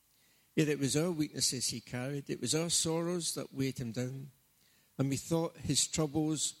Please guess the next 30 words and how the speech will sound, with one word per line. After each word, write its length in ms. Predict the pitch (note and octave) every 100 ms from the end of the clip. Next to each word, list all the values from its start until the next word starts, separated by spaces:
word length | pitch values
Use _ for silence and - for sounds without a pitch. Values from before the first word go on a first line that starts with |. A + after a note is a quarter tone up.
| _ _ _ _
were 100 | C3+
a 60 | B2
punishment 640 | - D3+ C#3+ - C#3+ -
from 220 | - C#3
God, 340 | C#3+ C#3 B2 A2 - _ _ _ _ -
a 80 | -
punishment 760 | - F3+ F3+ - E3+ F3 - -
for 160 | - C3
his 260 | C#3 A#2 -
own 340 | D3+ D3 C3+ - _ _ -
sins. 680 | - D3 B2 F#2+ F#2+ - - _ _ _ _ _ - - _ _ -
But 120 | -
he 60 |
was 160 | C#3 B2+
pierced 460 | - E3 D3+ C3 -
for 120 | C3+ -
our 200 | C#3+ C3+
rebellion, 560 | B2 A2+ A2 G#2 G2+ G#2+ - _ _ _ - _ _
crushed 340 | D#3+ D#3 -
for 200 | - D3
our 160 | D3+ C#3+
sins. 420 | - C3+ A#2 A2
He 80 | D3
was 180 | C3+ A2+
beaten 400 | - E3 D#3 C3+
so 180 | - C#3+
we 220 | C3 E3
could 200 | - A#2+
be 100 | C3
whole. 400 | C#3+ D3 A#2